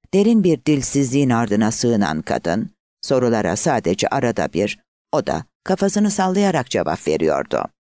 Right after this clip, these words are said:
O cuma sabahı Annabel saat yedide geldiğinde ortağını kavanozda notlarını toparlarken buldu.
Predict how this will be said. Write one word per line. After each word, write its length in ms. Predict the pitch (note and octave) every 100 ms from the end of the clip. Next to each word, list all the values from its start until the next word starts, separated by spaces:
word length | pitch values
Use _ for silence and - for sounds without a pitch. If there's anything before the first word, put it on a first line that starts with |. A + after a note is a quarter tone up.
| _ _ _ _ _ _ _ _ -
O 140 | C4+
cuma 340 | - G#3+ F3
sabahı 600 | D#3+ - - F2 A#2+ D3 F#3+
Annabel 500 | - B2 F2+ D#2 A2+
saat 440 | D#3+ - A#2+ A#2+ -
yedide 360 | A2+ B2 G#2+
geldiğinde 800 | F2+ E2+ B1 - C#2+ C#2 G2 C3 - -
ortağını 520 | - D#3+ E3+ E3 D#3+
kavanozda 640 | - C3+ A2+ G#2 E2 - E3
notlarını 480 | D3 - C#3 D3 E3
toparlarken 880 | D#3+ C#3+ C#3+ C#3+ C#3 - F2 C#2
buldu. 400 | - - - -